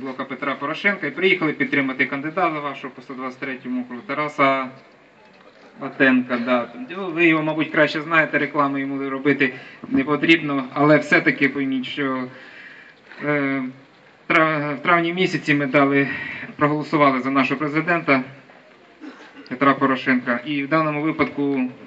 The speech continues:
вибори, які будуть двадцять шостого жовтня, е, то є важливий момент для того, щоб ми дали можливість реалізувати передвиборні обіцянки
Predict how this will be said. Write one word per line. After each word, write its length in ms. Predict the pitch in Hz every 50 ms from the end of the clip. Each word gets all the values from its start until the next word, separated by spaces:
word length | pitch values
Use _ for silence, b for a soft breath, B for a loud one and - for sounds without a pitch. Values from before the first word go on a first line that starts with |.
| - - 127
вибори, 300 | 135 147 139 127 135 139
які 180 | 131 127 - 135
будуть 520 | 123 135 131 131 123 - - - 131 120
двадцять 300 | 120 127 131 127 - 135
шостого 360 | - - 135 123 - - 135 131
жовтня, 420 | 151 175 170 160 - 156 147 139 - B B B B B B B B B - - - 120
е, 140 | 120 120 120 -
то 80 | - 143
є 120 | 147 151
важливий 420 | 143 139 139 135 143 147 143 143 139
момент 420 | 135 139 139 147 156 151 151 127 - - -
для 160 | 120 123 127
того, 220 | 127 151 147 139 127
щоб 300 | - - 139 127 139 131
ми 480 | 131 139 139 135 135 135 131 127 123 120
дали 200 | 131 143 143 139
можливість 580 | 135 139 139 127 143 156 156 143 139 131 - 135
реалізувати 600 | 123 127 131 131 123 127 127 127 127 123 - 127
передвиборні 680 | - - 123 123 120 127 131 123 120 127 120 123 127 123
обіцянки 600 | 113 131 127 - 151 147 143 127 - 123 120